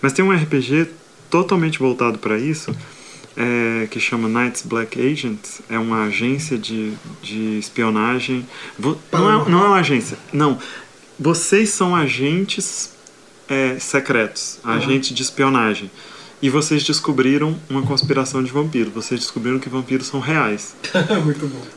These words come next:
Speaker 1: O problema é que os vampiros também descobriram que você sabe.
Speaker 2: Ou seja,
Speaker 1: Então
Speaker 2: os
Speaker 1: você é um
Speaker 2: vampiros estão
Speaker 1: alvo.
Speaker 2: vindo atrás, uhum.
Speaker 1: E no livro, uma das coisas mais importantes é como montar a sua conspiração de vampiros. Nenhuma é igual à outra.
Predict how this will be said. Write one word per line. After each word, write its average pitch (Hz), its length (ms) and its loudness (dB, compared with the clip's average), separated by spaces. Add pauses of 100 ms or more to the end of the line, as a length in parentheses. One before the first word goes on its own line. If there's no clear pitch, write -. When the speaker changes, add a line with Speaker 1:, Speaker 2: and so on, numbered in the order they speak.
(120)
Speaker 1:
O 151 60 4
problema 160 500 4
é 156 100 2
que 156 120 -4
os 151 120 -2
vampiros 147 380 0
também 143 420 0
descobriram 139 520 -2
que 139 100 -8
você 147 260 -2
sabe. 101 440 -2 (340)
Speaker 2:
Ou 151 120 -2
seja, 117 200 -2
Speaker 1:
Então 117 240 -2
Speaker 2:
os 117 60 -4
Speaker 1:
você 147 180 0
é 131 40 6
um 135 100 4
Speaker 2:
vampiros - 0 -
estão 117 160 4
Speaker 1:
alvo. 104 140 2
Speaker 2:
vindo 151 80 2
atrás, - 480 -6
uhum. 143 80 -6 (580)
Speaker 1:
E 190 300 2 (260)
no 180 220 4
livro, 180 680 2 (100)
uma 175 200 2
das - 340 -2 (100)
coisas 143 280 4
mais 156 240 2
importantes 170 600 0
é 131 220 2 (380)
como 139 240 0
montar 156 520 2
a 147 60 2
sua 147 240 0
conspiração 156 580 -2
de 143 120 -4
vampiros. 143 600 -2 (640)
Nenhuma 151 600 4
é 196 60 4
igual 185 320 4
à 226 40 0
outra. 135 380 2